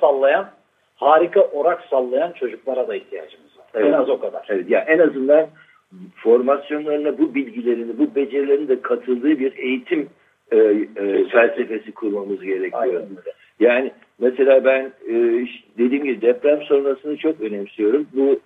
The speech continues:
Speaker 2: deprem galiba doksan dokuzdan daha fazla öğretici olacak
Speaker 1: İnşallah.
Speaker 2: gelecek için.
Speaker 1: İnşallah.
Speaker 2: Çünkü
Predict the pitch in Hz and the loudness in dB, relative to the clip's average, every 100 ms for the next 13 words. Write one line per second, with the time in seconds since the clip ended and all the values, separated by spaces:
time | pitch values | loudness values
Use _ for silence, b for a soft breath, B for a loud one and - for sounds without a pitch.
0 | _ _ _ _ _ _ _ _ 120 123 | _ _ _ _ _ _ _ _ 0 0
1 | 123 139 143 127 117 113 123 123 117 107 | 2 2 2 2 2 2 0 0 -2 -4
2 | 117 120 117 117 110 135 113 117 117 92 | -4 -2 -2 -4 0 0 4 2 2 -2
3 | 92 87 82 87 85 98 85 98 90 87 | -6 -6 -10 -10 -10 -14 -10 -6 -4 -2
4 | 92 95 139 - _ _ - 107 107 98 | -2 -2 -4 -6 _ _ -4 -2 0 0
5 | 107 107 101 107 - 90 - 151 - - | 2 0 -2 -8 -12 -18 -6 -6 -6 -10
6 | b b _ - 135 147 160 165 | b b _ -2 -2 0 0 -2